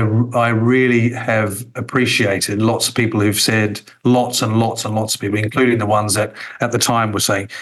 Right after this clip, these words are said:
"You bastard," um, come back and said, "I get it, I get it, I get it. I see, I can see, 'cause I've got, I've got a better perspective, 'cause I've got some reflection. I've, I've seen different life, so I can see different perspectives." And, uh, you know, that's the benefit of growing older and wiser. But,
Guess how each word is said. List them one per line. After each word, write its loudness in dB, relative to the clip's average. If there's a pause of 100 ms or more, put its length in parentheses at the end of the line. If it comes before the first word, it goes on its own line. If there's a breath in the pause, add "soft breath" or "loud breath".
(200 loud breath)
"You -2
bastard," 0 (640 loud breath)
um, 0 (140)
come 0
back 2
and 0
said, 2
"I 2
get 2
it, -4 (100)
I 0
get 2
it, -6
I -2
get 2
it. -2
I -2
see, 2
I -2
can -2
see, 2 (120)
'cause 0
I've 2
got, 0
I've -2
got -2
a -2
better 0 (380 loud breath)
perspective, -2
'cause -2
I've 2
got 0
some -2
reflection. -2
I've, 0
I've -2
seen 2
different -2
life, 2
so 0
I -6
can -2
see 4
different -2
perspectives." -2
And, 4
uh, -4 (360 loud breath)
you 4
know, 4
that's 0
the 2
benefit 2
of 0
growing 0
older 0
and 2
wiser. 0
But, -2